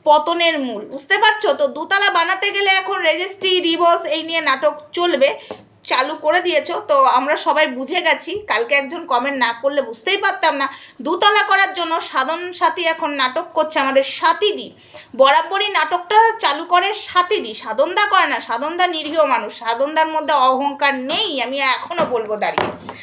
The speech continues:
সাধনদার মধ্যে এক ফোঁটা অহংকার নেই। যদি অহংকার থাকতো, দম্ভ থাকতো, তাহলে ঘাড় থেকে গামছাও নেমে যেত, কোমর থেকেও গামছা নেমে যেত, তাহলে একদম স্যুট বুট করে আমাদের সাথীদি যেমন একদম নিজেকে বিশাল কিছু মনে করে, মাটিতে পা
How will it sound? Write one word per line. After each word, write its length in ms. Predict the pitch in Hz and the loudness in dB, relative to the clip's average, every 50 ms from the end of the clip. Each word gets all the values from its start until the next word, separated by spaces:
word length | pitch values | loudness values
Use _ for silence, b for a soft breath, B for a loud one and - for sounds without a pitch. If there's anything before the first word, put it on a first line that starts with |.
| B 220 202 | B -8 -6
সাধনদার 540 | - - 240 240 285 330 359 359 370 359 359 | -2 -2 -2 0 -2 -2 0 0 0 0 0
মধ্যে 220 | 370 370 339 381 | -2 -2 0 0
এক 380 | 349 - 330 359 392 392 392 - | 0 2 2 0 0 0 -4 -8
ফোঁটা 220 | 403 370 - 349 | -6 0 2 4
অহংকার 460 | 330 311 294 302 294 277 269 269 240 240 | 6 6 4 2 0 -4 -2 -2 -2 -2
নেই। 120 | 233 226 | -2 -6
যদি 180 | 240 269 262 285 | -6 -2 0 0
অহংকার 480 | 269 269 277 311 320 320 320 330 311 311 - | 0 2 0 0 -4 -2 0 0 0 0 0
থাকতো, 600 | - 302 392 - - - - 339 359 466 480 B B B B B B 247 | -2 -2 -2 -2 -4 0 2 4 6 6 4 B B B B B B 2
দম্ভ 360 | 233 294 320 339 339 359 359 | 4 4 4 4 2 -2 0
থাকতো, 300 | 359 370 339 339 - 359 | 0 0 0 0 -2 -2
তাহলে 180 | 349 311 302 277 | 0 2 2 2
ঘাড় 300 | 247 - 247 262 285 277 | 0 0 0 0 0 0
থেকে 220 | - 320 320 320 311 | -4 -4 -4 -4 0
গামছাও 480 | 277 269 262 262 269 269 - 339 330 | 0 0 0 0 -2 -2 0 0 2
নেমে 240 | 330 339 339 349 359 | 2 0 0 0 0
যেত, 180 | 370 415 415 480 | 0 2 2 0
কোমর 320 | 453 466 330 294 294 294 | 0 2 0 0 0 -2
থেকেও 320 | 285 - 330 269 277 294 285 | -2 -2 -2 2 4 2 4
গামছা 400 | 269 269 240 247 254 247 320 254 | 4 2 0 0 -2 -4 -4 -4
নেমে 240 | 247 233 220 220 | -4 -6 -8 -2
যেত, 200 | 220 247 247 - 453 523 508 B B B B B B | -2 -2 0 0 -2 -2 -2 B B B B B B
তাহলে 420 | - 254 262 262 277 277 285 269 254 | -2 0 2 4 4 6 6 6 4
একদম 460 | - - - 277 277 269 285 285 269 | 2 -2 -2 -2 -2 0 -2 -4 -4
স্যুট 340 | 262 - 381 392 403 392 311 | -4 -4 -4 -2 -2 -2 -4
বুট 360 | 294 320 359 392 403 403 - | -4 -4 -4 -4 -4 -4 0
করে 160 | - 359 359 | 2 4 4
আমাদের 280 | 339 330 339 320 330 349 | 4 2 2 0 -2 -4
সাথীদি 500 | 349 - 359 302 311 381 381 359 403 370 | -2 -2 -2 -2 -2 -2 -4 -2 -2 2
যেমন 540 | 370 359 359 370 370 403 427 - - - _ _ _ | 2 0 0 0 -4 -4 -6 -12 -16 -20 _ _ _
একদম 340 | 269 294 285 285 285 339 330 302 302 | 0 0 0 0 -4 -4 -4 -2 -4
নিজেকে 280 | 294 285 339 330 339 330 262 254 | -4 -4 -4 -6 -6 -8 -8 -8
বিশাল 340 | 285 269 - 359 381 381 359 359 359 370 | -8 -6 0 2 4 4 4 2 0 -6
কিছু 180 | 349 359 359 339 294 302 | -6 -4 -4 -4 -4 -4
মনে 160 | 302 320 320 | -4 -4 0
করে, 220 | 320 320 311 311 349 B B B B B B | 2 4 4 4 2 B B B B B B
মাটিতে 420 | 247 254 262 269 339 294 285 311 302 302 - | 0 0 0 0 -2 -2 -2 -2 -2 0 0
পা 120 | 294 277 | 0 2